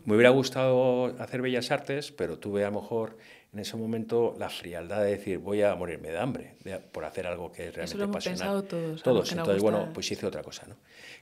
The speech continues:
Speaker 1: Lo que pasa es que nun-, nunca dejé de pintar. Entonces, bueno, pues, eh, pintaba cuando estaba estresado, pintaba algunas cosas que me pedían, algún encargo puntual. Puedo decir que tres de mis cuatro cabras, eh, españolas las he pintado haciendo trueque con cuadros,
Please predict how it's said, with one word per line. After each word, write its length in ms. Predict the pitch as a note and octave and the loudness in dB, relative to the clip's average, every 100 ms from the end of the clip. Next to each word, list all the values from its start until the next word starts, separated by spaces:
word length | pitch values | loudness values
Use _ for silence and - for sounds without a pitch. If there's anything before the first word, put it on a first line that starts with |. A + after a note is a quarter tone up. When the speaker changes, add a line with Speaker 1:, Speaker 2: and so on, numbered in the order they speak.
| _ - | _ -4
Speaker 1:
Lo 180 | A2+ G2+ | -2 0
que 80 | G#2+ | 0
pasa 200 | B2+ - | -2 -4
es 40 | |
que 120 | - | -2
nun-, 220 | C3+ C3+ - | 0 0 2
nunca 240 | B2 B2+ | 2 2
dejé 200 | B2 A#2+ | 0 -2
de 80 | F2 | -6
pintar. 340 | D2+ D2 - - _ - | -8 -12 -14 -18 _ -14
Entonces, 300 | E2+ F2 D#2 | -6 -4 -4
bueno, 200 | E2 G#2+ | -6 -10
pues, 320 | - - - | -12 -10 -10
eh, 340 | D2+ D#2 D2 - | -8 -10 -10 -12
pintaba 400 | - F2 F#2 F2 | -10 -6 -4 -4
cuando 220 | F2 F2 | -4 -6
estaba 260 | D#2+ E2 D#2 | -8 -8 -8
estresado, 640 | - - - B2+ A#2+ A2 A2 | -12 -10 -4 0 0 0 -4
pintaba 440 | F2 D#2+ E2+ E2 | -8 -4 -4 -2
algunas 280 | E2+ F2+ E2+ | -4 -8 -10
cosas 240 | F2+ D#2 | -12 -12
que 120 | - | -12
me 100 | F#2 | -12
pedían, 520 | D#2+ D#2 B2 A2+ A#2 - - - - | -10 -4 -2 -2 -4 -10 -20 -18 -12
algún 260 | E2+ F#2+ | -8 -6
encargo 520 | F2+ F2 A#2 A#2 A2+ G#2+ | -6 -2 0 2 0 -2
puntual. 600 | G2 - A2+ A#2+ B2+ - - - - - - | -6 -4 0 0 -2 -8 -18 -18 -18 -18 4
Puedo 220 | G#2+ G#2+ | 8 8
decir 280 | G#2 A2+ - | 8 2 2
que 360 | G2+ G2 G2 | 2 2 0
tres 220 | - A2 G#2+ | 4 4 4
de 100 | G#2 | 2
mis 180 | G2+ | 0
cuatro 320 | - G2+ G2 F2+ | 2 2 2 -2
cabras, 720 | G2+ G2 F#2+ F#2 F2+ - - | 0 0 0 0 -2 -4 -8
eh, 300 | A2 G2 G2 F#2+ | -6 -2 -2 -4
españolas 480 | - F#2+ G2 F#2 | -6 -6 -2 -2
las 180 | F#2 F2+ | -4 -6
he 40 | F2+ | -8
pintado 400 | F#2+ F#2+ F#2 F2+ | -4 -2 -2 -4
haciendo 320 | - F#2 F2+ | -6 -8 -6
trueque 500 | F2+ F#2 F2+ F2 E2+ | -6 -6 -6 -8 -8
con 160 | - D#2+ | -10 -2
cuadros, 600 | A#2+ B2 G#2 B2 - | 0 2 0 -6 -10